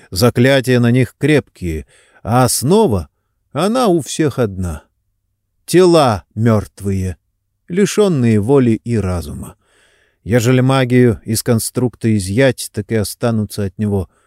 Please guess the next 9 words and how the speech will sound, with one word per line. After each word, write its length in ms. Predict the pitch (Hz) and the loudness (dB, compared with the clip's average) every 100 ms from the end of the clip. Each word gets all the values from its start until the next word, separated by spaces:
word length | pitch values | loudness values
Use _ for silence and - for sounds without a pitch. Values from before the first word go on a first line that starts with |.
| _ | _
гниль 600 | - 95 113 135 117 98 - _ - | -10 -2 2 2 2 0 -6 _ -10
да 180 | 85 107 | -4 -4
ошмётки. 720 | - - 82 80 _ _ _ _ _ _ _ _ _ _ _ _ _ | -6 -10 -12 -14 _ _ _ _ _ _ _ _ _ _ _ _ _
Конструкты 680 | - 95 - - 233 214 190 | -10 -6 -6 -2 -2 0 0
им 100 | 160 | 0
дали 280 | 131 165 147 | 2 2 2
двух 340 | 104 127 120 | 0 -2 -2
видов. 500 | 95 104 92 76 - _ _ _ _ - | -2 -2 -2 -6 -16 _ _ _ _ -8
Одни 720 | 110 120 147 156 147 123 82 | -2 0 2 2 2 0 -2